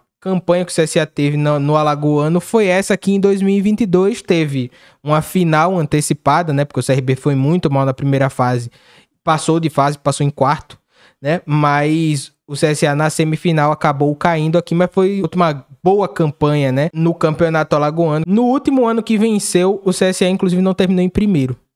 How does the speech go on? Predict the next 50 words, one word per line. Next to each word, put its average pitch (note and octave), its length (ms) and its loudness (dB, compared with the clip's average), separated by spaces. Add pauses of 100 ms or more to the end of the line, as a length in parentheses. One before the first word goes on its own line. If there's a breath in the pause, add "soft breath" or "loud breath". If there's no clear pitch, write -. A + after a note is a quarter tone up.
(100)
O - 40 -20
C D3+ 100 0
S C#3+ 140 0
A D3 60 2
terminou D3+ 480 2
em D3+ 220 2
segundo, C3+ 580 -2 (300 soft breath)
né? C3 160 -4
Nessa, B2+ 480 -2
nessa B2+ 260 -2
época C3 260 -2
caíam C3 320 -2
dois. A2 460 -10
Mas D3+ 320 0
aqui, F3+ 500 0 (280)
como D#3+ 180 2
eu D#3 40 0
já F3 100 2
disse, C#3 280 -4
no C#3 80 2
Alagoano D3 440 0
o - 20 -4
C - 80 -2
S D3 160 -2
A C#3 60 -2
tem C#3+ 280 -4
obrigação D3+ 720 0
de C#3+ 60 -6
chegar C#3 320 0
na D3 100 0
final. C#3+ 460 -4
Se D#4+ 300 0
vai D3+ 280 0
vencer C#3+ 640 -2
ou B2 140 -2
não, C#3 320 0
aí C#3 400 0
é D3 80 0
outra D3 320 -2
história. C3 400 -2
Eu C3 80 2
acho C#3 220 -4
que D3+ 100 -4
na D3+ 200 0
final, C#3+ 640 0 (280 soft breath)
o E3 140 -4
clássico E3 580 -2
ele E3+ 140 0
tem E3 320 -2
que - 300 -8